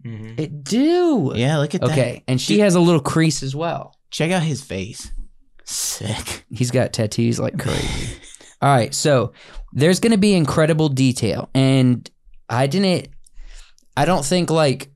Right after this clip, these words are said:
Speaker 2: shout out to the Corridor crew
Speaker 3: Mm-hmm.
Speaker 2: because they're the ones putting respect on this.
Speaker 3: Yeah.
Speaker 2: Because there's a lot of people online being like, "Whatever."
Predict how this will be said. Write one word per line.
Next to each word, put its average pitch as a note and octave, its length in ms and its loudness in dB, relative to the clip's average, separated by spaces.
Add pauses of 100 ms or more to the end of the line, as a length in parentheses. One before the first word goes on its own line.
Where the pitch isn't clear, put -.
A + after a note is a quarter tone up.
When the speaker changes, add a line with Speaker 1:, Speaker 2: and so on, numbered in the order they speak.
(880)
Speaker 2:
shout D3+ 320 0
out E3+ 140 2
to D#3+ 60 -2
the D3+ 80 -2
Corridor D3 460 2
crew C#3 360 0 (100)
Speaker 3:
Mm-hmm. A2 600 2
Speaker 2:
because C3 300 -2
they're D3 180 2
the F3+ 80 2
ones C#3+ 260 2
putting C3+ 300 -2
respect C3+ 640 -2
on G#2+ 180 -4
this. A#2 300 0
Speaker 3:
Yeah. A2+ 400 2 (460)
Speaker 2:
Because D3 360 0 (160)
there's B2+ 180 2
a C3 40 2
lot C#3 140 2
of - 60 -2
people E3 220 0
online D#3 340 2
being B2 200 2
like, A2+ 340 -2 (520)
"Whatever." A2+ 840 2